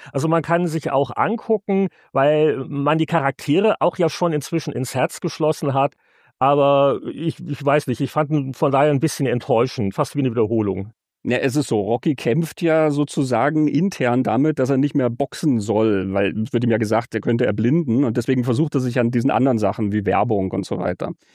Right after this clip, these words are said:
Speaker 2: Und das ist natürlich ein total nachvollziehbarer Konflikt. Auch die Tatsache, dass er sagt, "Na ja, vielleicht kann er ja noch was anderes machen in seinem Leben, als immer nur zu kämpfen" und so. Ist alles total nachvollziehbar. Aber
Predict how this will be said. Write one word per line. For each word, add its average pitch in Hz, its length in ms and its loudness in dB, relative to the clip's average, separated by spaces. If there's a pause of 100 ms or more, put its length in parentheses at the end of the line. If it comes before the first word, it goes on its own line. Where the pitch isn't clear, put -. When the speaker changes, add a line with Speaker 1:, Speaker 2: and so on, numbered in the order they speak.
(260)
Speaker 2:
Und 151 120 0
das 143 80 2
ist 170 120 2
natürlich 160 240 2
ein 151 60 0
total 135 260 2
nachvollziehbarer 110 1120 0
Konflikt. - 720 -4
Auch 104 100 -4
die 120 140 -6
Tatsache, 123 420 -2
dass 113 140 0
er 110 80 0
sagt, 113 220 -2
"Na 117 100 0
ja, 110 240 2
vielleicht 117 240 -2
kann 131 120 -2
er 135 40 4
ja 127 80 4
noch 117 100 2
was 120 100 -2
anderes 131 440 0
machen 127 240 0
in 117 60 0
seinem 117 180 2
Leben, 123 320 2
als 107 100 -2
immer 127 160 0
nur 117 160 0
zu 110 140 -8
kämpfen" 147 600 2
und 127 140 0
so. 131 220 0 (400)
Ist 120 100 -4
alles 190 180 0
total 151 220 0
nachvollziehbar. 107 840 0 (560)
Aber 131 240 0